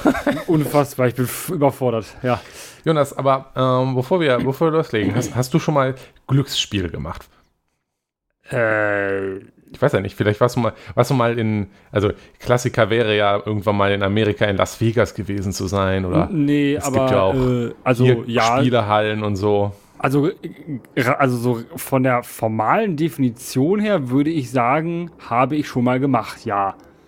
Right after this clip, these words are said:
Speaker 1: Was hast du denn gemacht?
Speaker 2: Äh, <laughs> ich hab, äh, Kleingeld, was, also so zwanzig Cent Kleingeldstücke, die ich halt irgendwie, die ich angesammelt hatten, in meiner, ähm, Tasche,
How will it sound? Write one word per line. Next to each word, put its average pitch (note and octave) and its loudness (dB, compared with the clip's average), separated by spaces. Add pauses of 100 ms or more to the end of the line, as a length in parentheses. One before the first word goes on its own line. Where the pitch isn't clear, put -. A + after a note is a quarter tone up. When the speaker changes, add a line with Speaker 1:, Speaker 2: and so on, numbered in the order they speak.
(420)
Speaker 1:
Was A#2 0
hast C3+ 2
du A#2+ 2
denn G2+ 0
gemacht? F#2 -4 (460)
Speaker 2:
Äh, D#3 2
<laughs> D3 -2
ich D3+ -2
hab, D#3 0
äh, C3+ 0
Kleingeld, C3+ 0
was, A#2 -2
also A2 -4
so A2 -4
zwanzig C3 0
Cent D3 0
Kleingeldstücke, C#3 -2
die A#2 -6
ich A2 -6
halt A2 -2
irgendwie, A2+ -4
die A2 -6
ich - -8
angesammelt A#2 -2
hatten, D3 -8 (300)
in A#2+ -2
meiner, A2+ -4 (520)
ähm, G#2+ -2 (800)
Tasche, C#3+ 0